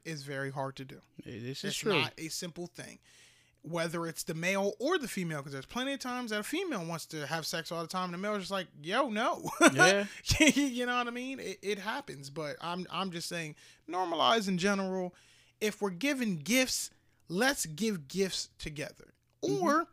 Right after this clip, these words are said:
Speaker 1: maybe just normalize making it about an experience. How about on Valentine's Day, we take a vacation and we just enjoy each other's company and things like that.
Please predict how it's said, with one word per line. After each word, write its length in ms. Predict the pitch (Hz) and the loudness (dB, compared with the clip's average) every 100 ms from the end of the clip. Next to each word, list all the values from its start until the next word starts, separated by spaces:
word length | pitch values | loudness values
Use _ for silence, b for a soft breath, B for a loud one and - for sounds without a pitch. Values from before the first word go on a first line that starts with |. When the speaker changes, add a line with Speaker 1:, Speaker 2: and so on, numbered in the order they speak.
| - | -2
Speaker 1:
maybe 260 | 302 359 320 | 2 2 0
just 200 | 311 311 | -2 0
normalize 560 | 302 294 277 285 285 | 0 0 -2 -4 -4
making 280 | 269 277 277 | -2 -2 -2
it 60 | 269 | -4
about 180 | 262 254 | -4 -4
an 60 | |
experience. 500 | 254 - 269 262 180 | -4 -6 -4 -4 -2
How 80 | 214 | -2
about 300 | 214 220 - - b b b _ _ - | 0 0 -2 -8 b b b _ _ -4
on 120 | 202 | 0
Valentine's 520 | 190 208 202 196 190 175 | 2 2 2 2 0 0
Day, 100 | 185 | 0
we 140 | 180 | -2
take 160 | 190 170 | -4 -4
a 40 | |
vacation 640 | 165 165 175 151 - 151 160 | -4 -2 -2 -2 -6 -12 -12
and 100 | 143 | -10
we 120 | 139 | -10
just 200 | 143 143 | -10 -10
enjoy 280 | 139 139 170 | -10 -8 -8
each 120 | 156 | -6
other's 240 | 165 147 - | -6 -6 -8
company 520 | 170 156 156 156 - | -8 -8 -8 -8 -8
and 160 | 147 - | -10 -6
things 260 | 170 160 | -4 -4
like 200 | 147 139 | -4 -4
that. 260 | 151 143 | -2 -2